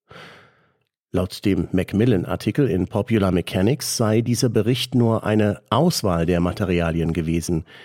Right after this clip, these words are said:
die bas der D I A zur Verfügung gestellt habe. Zusätzlich zu den jährlichen Programm-Updates seien auch monatliche Berichte an das Pentagon geschickt worden,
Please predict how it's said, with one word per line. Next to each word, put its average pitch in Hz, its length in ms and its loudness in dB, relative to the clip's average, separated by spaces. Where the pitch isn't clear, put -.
die 101 120 0
bas 101 480 -2
der 98 200 0
D 104 180 -2
I 90 400 0
A - 40 -4
zur - 160 -4
Verfügung 104 460 -2
gestellt 73 460 -4
habe. 76 360 -4
Zusätzlich 127 720 0
zu 127 120 0
den 107 180 2
jährlichen 104 540 0
Programm-Updates 104 1040 -2
seien 110 340 0
auch 101 340 -2
monatliche 113 600 0
Berichte 110 420 -2
an 82 160 -2
das 80 140 -4
Pentagon 90 500 0
geschickt - 380 -4
worden, 82 320 0